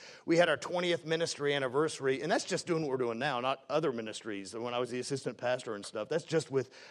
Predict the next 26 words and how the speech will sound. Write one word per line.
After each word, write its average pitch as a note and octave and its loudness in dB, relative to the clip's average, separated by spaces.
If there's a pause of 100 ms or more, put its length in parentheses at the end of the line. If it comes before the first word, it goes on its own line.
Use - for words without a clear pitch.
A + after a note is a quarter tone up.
the D3+ 0
military C#3 2
prison E3+ 6
work. G2 -6 (260)
"Lord, B3 12
over G3+ 10
twenty G#3 2
years G#3+ 2
I've E3+ 4
been C#3 -2
serving G3 4
you. C#3 0
I D3 0
mean, D3 0 (1300)
come A3+ 2
on G#3 8
now. B2 2
I E3+ 2
mean, D3+ -2
don't F#3 2
you F3 2
think F3 -2
I E3 2
deserve C#3+ 0
something D#3+ 6
here?" C4 4